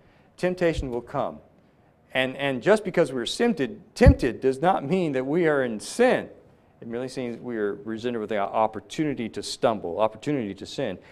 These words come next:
And so a lot of that involves being prepared. And as David prepared his mind, in Psalm one nineteen, verse eleven,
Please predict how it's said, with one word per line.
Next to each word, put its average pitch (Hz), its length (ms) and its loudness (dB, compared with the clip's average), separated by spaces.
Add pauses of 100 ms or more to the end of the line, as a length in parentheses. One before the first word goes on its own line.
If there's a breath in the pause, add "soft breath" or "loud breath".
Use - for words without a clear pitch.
(160 loud breath)
And 151 120 -2
so 180 260 10
a 156 160 2
lot 143 260 6
of 190 40 6
that 156 120 4
involves 127 360 4 (260 loud breath)
being 156 180 0
prepared. 143 560 4
And 131 140 0
as 127 140 2
David 170 340 6
prepared 160 500 4
his 160 200 0
mind, 151 540 4 (1160 soft breath)
in 123 120 -12
Psalm 170 260 6
one 143 380 -2
nineteen, 139 720 -4 (180)
verse 131 220 0
eleven, 110 420 2